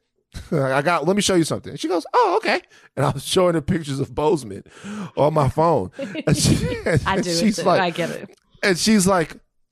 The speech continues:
Speaker 1: "She looks just like him." I'm like, "Yeah." I, I'm gonna be honest with you. I pr-, I swear to you, I think this dog and Bozeman have the same parents.
Speaker 2: But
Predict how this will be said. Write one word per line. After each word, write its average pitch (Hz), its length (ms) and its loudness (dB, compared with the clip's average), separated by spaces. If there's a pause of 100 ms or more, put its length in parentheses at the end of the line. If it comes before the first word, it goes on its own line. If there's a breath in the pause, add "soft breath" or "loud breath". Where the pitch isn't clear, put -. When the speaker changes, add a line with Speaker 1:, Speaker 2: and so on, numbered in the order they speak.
(420)
Speaker 1:
"She - 200 -2
looks 220 320 -8
just 240 200 0
like 247 140 -2
him." 180 100 -6
I'm 165 100 0
like, 147 120 -20
"Yeah." 202 960 -2
I, 180 80 2 (180)
I'm 151 140 -2
gonna 180 80 0
be 156 140 2
honest 175 200 2
with 208 120 -4
you. 226 160 -8 (760)
I 131 100 -2
pr-, - 280 -12
I 147 120 0
swear 175 520 0
to - 160 -10
you, 85 200 -10 (920)
I 143 100 -2
think 156 260 -2
this 139 160 -2
dog 139 240 4
and 120 80 -6
Bozeman 120 280 2
have 110 120 -4
the 98 80 -14
same 92 200 -8
parents. - 440 -12 (1200)
Speaker 2:
But 214 220 0